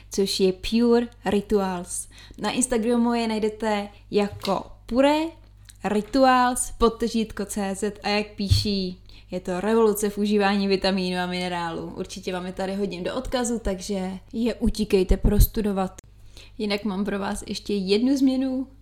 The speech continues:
Trošku jsem se přejmenovala, už nejsem Lucie Podcast, ale jsem Lucie Pcast. Mým dnešním hostem je Tereza Krejčí, což je včelařka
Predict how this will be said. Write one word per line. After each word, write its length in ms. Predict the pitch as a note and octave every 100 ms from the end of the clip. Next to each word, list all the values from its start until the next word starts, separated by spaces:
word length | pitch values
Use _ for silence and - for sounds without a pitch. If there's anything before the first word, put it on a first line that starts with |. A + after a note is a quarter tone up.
| - - - - -
Trošku 460 | - G#3 G#3 - G#3
jsem 260 | - G3+ G3+
se 140 | G3+
přejmenovala, 960 | G3 G#3+ G3+ A3 A3+ A3+ A#3+ A#3+ A#3+ - -
už 240 | G3 -
nejsem 540 | G#3 G3 - G#3 G3+ G3+
Lucie 600 | G#3 G3+ - G3+ G3+ G3+ - -
Podcast, 960 | F#3+ - - - A#3+ C4+ C#4+ - - - - - - -
ale 220 | G3 F#3
jsem 320 | F3+ G3 F#3+ F#3
Lucie 420 | F#3 - G3 F#3
Pcast. 960 | - A3+ B3 - F#3+ F#3 G#3+ - - G3
Mým 300 | G3+ F#3+ F#3+
dnešním 420 | G#3 - A3+ G#3+
hostem 420 | G#3+ G#3+ G#3+ G#3
je 140 | G3
Tereza 480 | F#3+ - A#3 A#3 A3
Krejčí, 720 | - F3 E3+ - - G#3 C#4+ - - -
což 360 | - C4+ C4 -
je 180 | G3+ - - -
včelařka 1200 | - - - - G3+ E3+ F3+ - - F3+ B3+ -